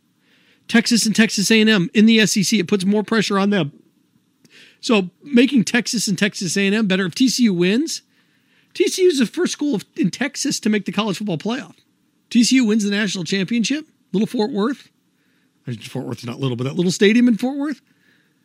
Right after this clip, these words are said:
what that does to, to put pressure on and more money and more interest, not that Texas and Texas A and M need any more money or interest, but it pushes things.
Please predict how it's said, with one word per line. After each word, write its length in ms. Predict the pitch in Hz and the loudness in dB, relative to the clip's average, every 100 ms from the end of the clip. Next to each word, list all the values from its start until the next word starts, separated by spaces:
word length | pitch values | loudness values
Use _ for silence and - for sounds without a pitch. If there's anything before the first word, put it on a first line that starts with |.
| _ - | _ -8
what 140 | 131 | -4
that 220 | 170 202 151 | -2 0 0
does 340 | 165 302 170 | 0 0 -4
to, 160 | 156 - | -6 -8
to 180 | 170 | -4
put 240 | 160 208 - | -2 -2 -4
pressure 400 | 170 185 220 220 | -4 0 0 0
on 180 | 233 233 | 0 -2
and 80 | |
more 200 | 180 143 | -4 -4
money 440 | 127 151 220 233 220 | -4 0 2 2 2
and 140 | 175 | 0
more 240 | 135 120 - | -2 -6 2
interest, 640 | 220 208 226 240 - - _ - _ - | 2 2 2 0 0 -6 _ -20 _ -4
not 180 | 156 - | -2 -4
that 140 | - | -4
Texas 400 | 165 143 151 127 | -2 -2 -4 -6
and 120 | 127 | -4
Texas 320 | 160 151 120 | -4 -4 -6
A 120 | 139 135 | -4 -4
and 80 | |
M 180 | 127 127 | -4 -4
need 160 | 139 135 | -4 -4
any 160 | 127 | -6
more 220 | 123 120 120 | -8 -10 -6
money 320 | 143 127 117 | -6 -6 -6
or 120 | 117 | -4
interest, 380 | 214 190 151 - - - - | -4 -4 -8 -8 -18 -18 -6
but 80 | 262 | -6
it 140 | 262 | -4
pushes 400 | - 320 370 339 | -2 0 0 -2
things. 360 | - 143 139 | -6 -10 -12